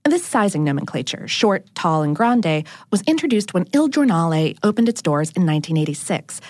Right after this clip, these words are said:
and the venti size came in the early nineties. Il Giornale was the name of the coffee houses launched by Starbucks chairman emeritus Howard Schultz during his mid-eighties hiatus from the company.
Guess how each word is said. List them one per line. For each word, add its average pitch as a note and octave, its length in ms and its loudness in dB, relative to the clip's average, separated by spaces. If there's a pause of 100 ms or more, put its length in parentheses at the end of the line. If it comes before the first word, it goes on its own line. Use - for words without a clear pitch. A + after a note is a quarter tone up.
(160)
and A3 80 4
the A3+ 60 4
venti D4 280 0
size D#3 280 -2
came E3 180 -2
in E3 60 2
the - 140 0
early D#3 240 2
nineties. E3 600 -2 (320)
Il E4 160 4
Giornale F3 540 2
was E3 200 -2
the E3+ 120 0
name G3 260 4
of - 120 -2
the F3+ 60 -6
coffee B3+ 280 -2
houses C4 380 -4
launched E3+ 400 -2
by F3+ 100 0
Starbucks - 480 0
chairman C4+ 320 2
emeritus E3 480 0
Howard D#3 340 -2
Schultz - 480 -2
during G#3 220 2
his G#3 220 0
mid-eighties F3 560 2
hiatus G3 460 0
from D#3+ 120 -2
the D#3 80 2
company. G3+ 480 -4